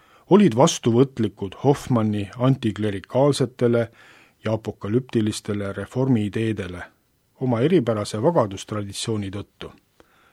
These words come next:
Madalmaades oli näiteks hiliskeskajal levinud ühiselu vendade poolt praktiseeritud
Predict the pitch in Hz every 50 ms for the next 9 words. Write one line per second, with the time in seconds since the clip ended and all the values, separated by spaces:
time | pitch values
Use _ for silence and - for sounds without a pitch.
0 | _ _ _ _ _ _ _ _ - _ - 139 202 196 214 196 185 170 165 165
1 | 151 147 135 135 135 123 120 117 127 151 165 165 - 160 - - - 160 170 160
2 | - - - - 139 127 - - - 127 120 117 113 113 123 139 139 135 127 117
3 | 107 98 123 165 165 156 156 120 - 123 110 107 104 101 110 127 143 147 139 139
4 | 131 123 113 107 120 123 127 120 - - 113 113 - - 101 98 - 123 131 131
5 | 123 117 117 - 117 107